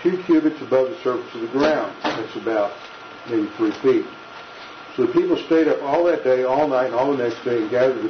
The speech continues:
quail. They went out with nets, and they captured all these, all these quail. While the meat was still between their teeth, before it was chewed, the wrath of the Lord was aroused against the people, and the Lord struck the people with a great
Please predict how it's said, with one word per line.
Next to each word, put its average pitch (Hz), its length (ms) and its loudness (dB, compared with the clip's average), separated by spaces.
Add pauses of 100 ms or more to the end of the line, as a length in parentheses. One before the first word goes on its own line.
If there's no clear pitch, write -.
quail. 131 260 4
They 117 100 2
went 113 140 0
out 110 140 -2
with 98 100 -6
nets, 127 380 2
and 110 100 -6
they 98 140 -8
captured 110 360 -4
all 120 240 2
these, 113 300 4 (500)
all 120 180 2
these 110 200 2 (140)
quail. 139 380 4
While 117 200 2
the 107 80 0
meat 143 260 4
was 135 200 0
still 160 280 4
between 151 320 2
their 117 220 2 (100)
teeth, 139 320 2
before 131 280 0
it 147 120 2
was 113 100 -6 (140)
chewed, 127 280 -4
the 101 80 -4
wrath 131 400 2
of 127 120 -4
the 107 60 -2
Lord 117 300 2
was 107 160 2 (120)
aroused 127 400 2
against 110 300 -2
the 104 60 -8
people, 110 340 2
and 95 160 -6
the 107 40 2
Lord 120 200 2
struck 120 240 0
the 117 300 -2
people 113 160 -2
with 95 120 -4
a 98 140 -8
great 117 320 4